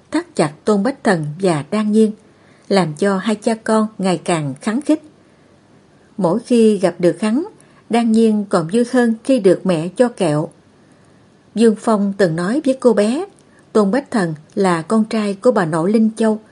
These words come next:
làm cho đầu óc non nớt của đứa trẻ này vô cùng tò mò.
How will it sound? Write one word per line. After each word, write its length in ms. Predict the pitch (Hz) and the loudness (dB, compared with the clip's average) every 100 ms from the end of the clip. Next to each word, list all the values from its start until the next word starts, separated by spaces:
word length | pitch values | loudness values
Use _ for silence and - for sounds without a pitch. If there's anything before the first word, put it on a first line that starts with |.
| _ _ _ _ | _ _ _ _
làm 240 | 202 202 170 | -2 0 0
cho 220 | 233 233 | -2 0
đầu 160 | 202 | 0
óc 260 | - 294 - | -2 -4 -2
non 200 | 208 190 | -2 0
nớt 300 | 214 302 - | 0 -2 0
của 280 | 190 151 185 | 0 2 0
đứa 180 | 233 269 | 0 0
trẻ 240 | 247 175 | 0 -2
này 320 | 247 196 151 - | 0 -2 -4 -2
vô 160 | 233 233 | 0 2
cùng 220 | 233 180 151 | 2 0 -2
tò 140 | 196 160 | -4 -2
mò. 200 | 165 | -4